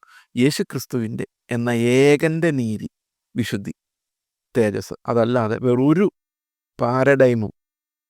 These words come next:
എന്നെപ്പോലെ നിങ്ങളായിട്ട് എന്ത് കാര്യം? ഒരു കാര്യമില്ല.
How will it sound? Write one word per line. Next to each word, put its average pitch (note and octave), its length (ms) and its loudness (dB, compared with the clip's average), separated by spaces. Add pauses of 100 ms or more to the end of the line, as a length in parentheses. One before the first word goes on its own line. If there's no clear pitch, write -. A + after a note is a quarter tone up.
(420)
എന്നെപ്പോലെ C3 400 0
നിങ്ങളായിട്ട് C#3 380 0
എന്ത് C3+ 100 -2
കാര്യം? C3 280 -2 (1080)
ഒരു B2+ 140 0
കാര്യമില്ല. B2 360 0